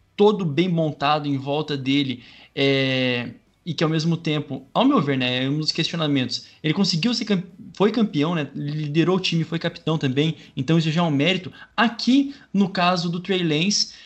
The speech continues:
é, é uma coisa bem diferente, né? A situação é, é, é bem inversa, e, e precisa de um pouco mais de, de mostrar mesmo a, a, as suas capacidades. Mas, claro,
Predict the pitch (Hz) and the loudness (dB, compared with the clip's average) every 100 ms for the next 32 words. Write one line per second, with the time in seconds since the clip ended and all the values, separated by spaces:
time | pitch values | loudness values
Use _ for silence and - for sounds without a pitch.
0 | - - 156 160 156 180 185 208 202 185 | -12 -2 2 2 0 0 2 2 2 4
1 | 214 208 220 190 165 135 120 123 - 143 | 2 2 0 2 0 -2 -4 -4 -2 0
2 | - 151 160 165 160 - 147 151 135 160 | 0 0 0 0 0 -2 0 0 2 0
3 | 180 160 127 143 160 170 - - - _ | 2 2 2 0 0 -6 -12 -20 -20 _
4 | 156 165 175 175 170 165 160 160 - 175 | 0 2 4 4 4 2 2 0 0 0
5 | 208 202 - 226 254 240 247 208 185 208 | 2 2 2 0 0 0 0 0 0 0
6 | 220 220 185 160 180 175 - - - 139 | -2 0 0 0 0 -2 -6 -14 -6 -2
7 | 175 175 165 - 165 143 208 226 233 - | 0 2 0 -4 -4 4 6 6 2 0
8 | 214 214 175 180 185 175 - - 160 160 | 0 0 0 -2 -4 -8 -14 -6 -4 -2
9 | 165 170 - 180 175 - 180 180 180 175 | -2 -2 -4 -2 -4 -2 -2 -2 -2 -2
10 | 131 120 113 - - 151 151 - 170 131 | -2 -2 -6 -8 -4 -2 -2 -4 -4 -4